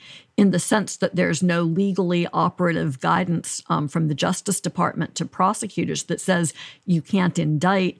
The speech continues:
a former president, right? Mueller couldn't indict a sitting one. Trump is now a former president, so he's fair game for this special counsel.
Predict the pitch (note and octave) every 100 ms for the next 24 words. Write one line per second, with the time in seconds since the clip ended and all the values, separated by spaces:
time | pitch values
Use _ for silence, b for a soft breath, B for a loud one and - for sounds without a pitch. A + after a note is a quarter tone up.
0 | - E3 - B3+ C#4 F3 - - - -
1 | - - F3 G#3+ F3 F3 F#3+ F3 F#3+ F#3+
2 | D#3+ E3 D3+ E3 F3 D#3+ - A3 G3 E3+
3 | E3 D#3+ B B B - G#3 F#3+ F3+ F3
4 | E3+ D#3 D#3 F#3 G#3 G3+ - E3 D3+ D#3+
5 | D#3+ - - D#3 F3+ D#3 - F3 D#3+ D3+
6 | E3+ G3 E3+ D3 D#3 - D#3+ D3+ F#3 -
7 | E3 E3 - D#3